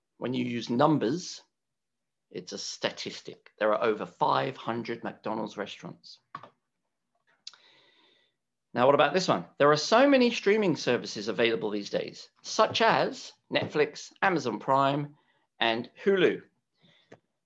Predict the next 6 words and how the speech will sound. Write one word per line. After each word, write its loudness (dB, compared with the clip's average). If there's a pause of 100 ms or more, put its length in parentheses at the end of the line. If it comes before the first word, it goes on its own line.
Okay, 4
so 8 (600)
now 4 (1000)
we're 0
giving 2
examples. 0